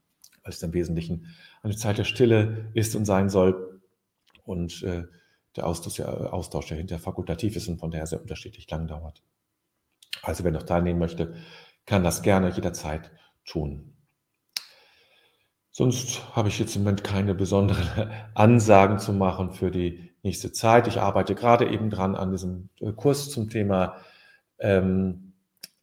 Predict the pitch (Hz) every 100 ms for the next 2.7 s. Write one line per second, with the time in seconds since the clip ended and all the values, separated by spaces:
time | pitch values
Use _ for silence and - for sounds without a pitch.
0 | _ _ _ 123 120 120 - 170 143 139
1 | 120 117 131 147 151 - 113 120 - -
2 | - - 143 131 120 - 123